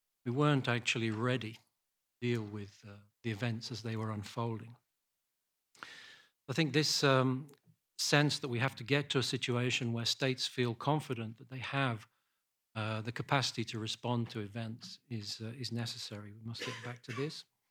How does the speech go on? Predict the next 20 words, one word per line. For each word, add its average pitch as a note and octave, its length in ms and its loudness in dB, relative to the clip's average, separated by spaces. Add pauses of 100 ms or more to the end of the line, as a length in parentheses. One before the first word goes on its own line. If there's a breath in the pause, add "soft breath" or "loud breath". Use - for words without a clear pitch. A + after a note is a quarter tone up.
(640 loud breath)
Another D3 280 6
enduring C3+ 460 6
feature C3 560 2
is, A2+ 400 -2
um, A2 640 0 (720)
accepting B2 540 0
a A2 40 -2
degree A#2+ 280 0
of G#2 80 -2
mutual A#2 440 -2
vulnerability, G#2+ 840 -2 (880)
um, A2+ 220 -2
but A#2 160 0
also A2+ 580 2 (380)
putting A#2+ 300 2
that A2+ 160 -4
vulnerability G#2+ 800 -4
within G#2+ 400 -2
acceptable A2 640 -6
parameters. A2+ 600 -6